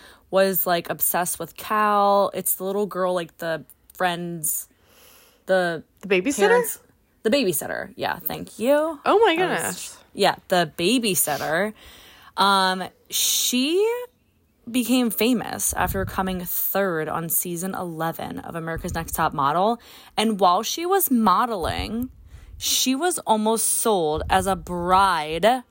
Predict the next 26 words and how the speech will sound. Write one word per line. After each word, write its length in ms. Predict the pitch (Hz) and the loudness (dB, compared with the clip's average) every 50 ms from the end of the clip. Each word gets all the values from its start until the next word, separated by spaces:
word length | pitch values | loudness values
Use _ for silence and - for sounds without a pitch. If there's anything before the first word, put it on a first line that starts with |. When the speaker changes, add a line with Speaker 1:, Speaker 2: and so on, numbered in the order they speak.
| _ _ - | _ _ -8
Speaker 1:
to 140 | - 214 | -4 -2
a 80 | 214 208 | 0 2
Saudi 420 | - - - - 208 202 196 202 202 | 2 2 2 0 0 -2 -4 -4 -8
prince. 800 | - - - - 294 302 240 135 - - - - - - - - - - - - _ _ - _ - - _ - - _ _ _ _ _ - - | -12 -14 -12 -8 -6 -6 -6 -6 -6 -4 -2 -2 0 -2 -4 -6 -10 -16 -20 -20 _ _ -20 _ -20 -20 _ -20 -20 _ _ _ _ _ -18 -14
Speaker 2:
What? 640 | - 226 262 349 415 415 - - - - - - - - - - 196 190 | -10 -10 -8 -10 -10 -12 -12 -10 -10 -8 -8 -10 -12 -14 -16 -14 -10 -4
Speaker 1:
Don't 260 | 175 - 233 233 247 | 2 2 4 4 4
ask 220 | 208 247 262 254 - | 4 2 2 0 -2
me 100 | 269 240 | -6 -6
for 140 | - 240 208 | -4 -4 -2
any 140 | 180 208 | -2 -2
Speaker 2:
I 40 | 208 302 349 | 0 2 4
Speaker 1:
further 120 | 359 381 381 | 6 6 6
Speaker 2:
mean, 160 | 370 370 359 | 6 6 4
Speaker 1:
details. 300 | 349 - 208 208 190 - - | 2 0 -4 -4 -4 -2 -2
I 140 | - 180 175 | 0 0 0
do 280 | 170 147 - 175 180 185 | -2 -4 -6 -4 -4 -4
not 240 | 175 170 170 - - | -2 -2 -2 -2 -4
know. 380 | 156 135 - 113 110 104 95 _ _ _ _ _ | -8 -12 -12 -14 -16 -18 -20 _ _ _ _ _
But 180 | - 208 180 - | -6 -6 -2 0
that 160 | 196 180 185 160 | 0 2 2 0
was 160 | 220 202 190 | -2 -4 -6
insane. 920 | 185 175 165 147 - - - - - 170 104 110 - - - - - - - | -8 -6 -6 -4 -2 0 0 0 -2 -2 -6 -10 -14 -18 -20 -20 -20 -6 -2
Speaker 2:
I 180 | - 226 226 262 | 2 4 4 6
was 220 | 359 453 480 415 | 6 6 4 4
not 400 | 285 269 233 220 214 214 214 - | 2 0 2 4 4 4 2 0
giving, 460 | - 214 208 190 208 202 202 196 - | -2 -2 0 0 0 -2 -2 -4 -6